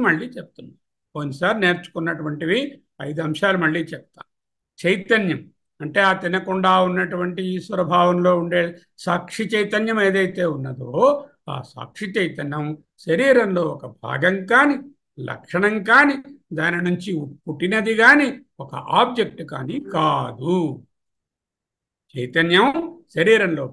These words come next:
భాగం కాదు, లక్షణం కాదు, దాని నుంచి పుట్టదు, దాని అదొక ఆబ్జెక్ట్ కాదు. రెండు, చైతన్యం స్వతంత్ర వస్తువు. ఈ శరీరేంద్రియ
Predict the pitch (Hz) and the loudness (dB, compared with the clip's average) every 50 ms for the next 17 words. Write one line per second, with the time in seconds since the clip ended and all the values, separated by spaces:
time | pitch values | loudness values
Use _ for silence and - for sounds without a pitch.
0 | - 127 123 120 117 156 175 185 180 226 240 269 285 - 311 - - _ _ _ | -12 -14 -14 -10 -6 -6 -6 -4 2 4 4 6 6 4 0 -4 -10 _ _ _
1 | _ _ - - - - - - 165 180 202 214 196 - 247 262 285 - 294 285 | _ _ -14 -14 -14 -14 -12 -2 0 0 0 0 2 4 6 6 6 6 2 -2
2 | - - - _ _ _ - 127 139 147 147 - 160 143 - 147 156 151 - 262 | -6 -10 -16 _ _ _ -10 -8 -8 -8 -8 -8 -10 -12 -12 -12 -10 -2 2 4
3 | 285 302 320 311 302 - - - _ _ _ - 175 160 165 165 170 170 165 160 | 4 4 4 2 0 -4 -10 -20 _ _ _ -6 -4 -2 0 0 0 -2 0 0
4 | 165 170 - 277 - - - 175 170 170 156 147 185 - - - - - - 151 | 0 0 0 0 0 2 2 2 2 2 0 -4 -6 -6 -8 -12 -12 -10 -10 -10
5 | 131 - - - _ _ _ _ _ _ _ 151 170 196 220 220 180 127 - - | -10 -10 -14 -18 _ _ _ _ _ _ _ 0 2 2 2 2 0 -2 -4 -10
6 | - _ _ _ _ _ - - 220 247 240 - 233 208 190 180 196 254 294 294 | -18 _ _ _ _ _ 2 4 4 4 4 4 0 0 2 2 4 4 4 2
7 | - - - - - - 170 165 165 240 247 269 277 277 254 226 202 180 170 156 | 0 -4 -10 -14 -6 -4 -4 -2 0 0 0 2 2 2 2 2 2 2 0 -2
8 | - - _ - 120 120 139 180 202 202 185 156 131 127 - _ _ _ _ _ | -4 -10 _ -16 -12 -4 0 2 2 4 2 2 0 -4 -12 _ _ _ _ _
9 | 151 147 135 - 180 190 254 285 277 262 226 160 156 175 185 185 | -8 -8 -4 0 2 4 6 8 8 8 8 6 4 2 0 0